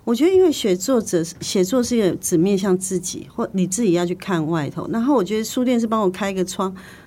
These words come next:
可以去看外面的世界，然后你的刺激会强一点，所以它两个相辅相成。因为写，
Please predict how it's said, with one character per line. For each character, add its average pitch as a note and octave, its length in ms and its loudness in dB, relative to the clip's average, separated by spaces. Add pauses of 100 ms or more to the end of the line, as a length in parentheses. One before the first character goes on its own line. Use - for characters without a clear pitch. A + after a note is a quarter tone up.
(640)
可 A#3 100 -6
以 A#3 60 2
去 G3+ 100 -6
看 G3+ 240 -2
外 G3 140 2
面 F3+ 140 4
的 E3+ 60 0
世 E3+ 200 -6
界， A#2+ 260 -6
然 F#3+ 80 -6
后 A3+ 140 0
你 F3+ 100 4
的 D#3 100 0
刺 F#3 200 -4
激 F#3 160 -2
会 F#3 120 2
强 C#3 320 -6
一 C#3+ 40 -6
点， - 180 -8
所 - 160 -2
以 A#3 40 0
它 A#3 120 0
两 F#3 160 0
个 D3+ 100 0
相 F3 240 0
辅 D#3 80 -8
相 D#3 220 -6
成。 D#3+ 100 -6
因 G3+ 120 0
为 G3+ 40 -2
写， F3+ 300 -4